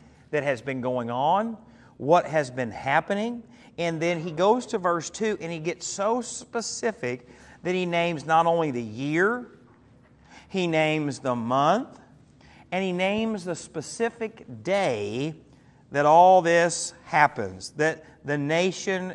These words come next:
the city falls. Why do you think that is? Because this is a day that they will always be able to look back on when you look forward in the history of the Jewish people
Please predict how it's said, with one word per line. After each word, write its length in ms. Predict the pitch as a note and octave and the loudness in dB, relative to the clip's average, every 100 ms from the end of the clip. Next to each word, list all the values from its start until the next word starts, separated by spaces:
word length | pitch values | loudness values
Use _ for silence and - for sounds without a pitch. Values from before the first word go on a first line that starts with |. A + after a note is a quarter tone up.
| - | -8
the 120 | B2 | -8
city 720 | - - F#3+ F3 E3+ D#3+ D#3 - - - | -6 -2 0 2 0 -2 -8 -20 -20 -20
falls. 500 | - - D3+ A2+ C3 | -6 2 4 4 -2
Why 180 | D#3 A#3+ | -4 -4
do 80 | D4+ | -4
you 80 | A#3 | -6
think 200 | G3 F3 | -8 -4
that 180 | D#3 C3+ | -4 -4
is? 480 | A#2+ - - - _ _ _ _ _ _ _ _ _ _ _ _ _ _ _ _ _ _ _ _ - - - | -6 -10 -18 -20 _ _ _ _ _ _ _ _ _ _ _ _ _ _ _ _ _ _ _ _ -20 -18 -10
Because 260 | F#3+ D#3 | -6 0
this 220 | G3+ A3+ | 0 0
is 120 | C4 B3 | -2 -4
a 80 | |
day 480 | F3+ E3+ D3 B2 B2+ | -2 0 0 0 -2
that 160 | C3 C3 | -4 -4
they 120 | C#3+ | -4
will 160 | C3+ - | -4 -2
always 520 | D3 E3+ F#3 F#3+ E3+ | 2 2 2 -2 -6
be 160 | E3 | -4
able 280 | D#3 D3 D3+ | -2 -2 -4
to 140 | D3 D3+ | -6 -6
look 300 | C3 D3+ C3 | -4 -4 -2
back 320 | C3+ B2 - | 0 0 -2
on 260 | A2 A#2 B2+ | -6 -6 -8
when 220 | - B2 | -8 -6
you 140 | B2+ | -2
look 240 | B2 E3 C3+ | 2 0 0
forward 380 | D#3 C3+ C3+ B2+ | -2 2 2 0
in 140 | A#2+ | -4
the 180 | A#2 G#2+ - - | -6 -8 -16 -18
history 440 | - E3+ - E3+ D#3 | -6 -6 -6 -6 -6
of 60 | |
the 80 | C#3 | -6
Jewish 480 | A#2 C#3+ D#3 D3+ - | -8 -8 -8 -8 -12
people 520 | E3 C#3+ B2 A#2+ C3 | -10 -8 -6 -8 -8